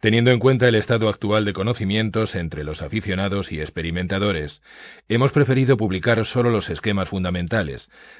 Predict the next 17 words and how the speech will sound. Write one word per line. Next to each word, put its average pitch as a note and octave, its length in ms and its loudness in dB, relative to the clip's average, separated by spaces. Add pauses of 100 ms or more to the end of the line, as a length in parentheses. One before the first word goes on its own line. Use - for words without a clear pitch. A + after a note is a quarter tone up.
de G#2+ 100 2
tal A#2 200 4
forma A2+ 320 4
dispuestos A2 580 0
que - 140 -4
pueden G2 260 0
unirse G#2 460 0
con E2+ 160 -2
gran E2 240 -4
facilidad, F#2 580 -2
dando B2 260 0
la B2 100 2
posibilidad G#2+ 640 0
de F2 100 -2
hacer G#2+ 300 -2
muchas G2 440 -2
combinaciones". D#2 880 -6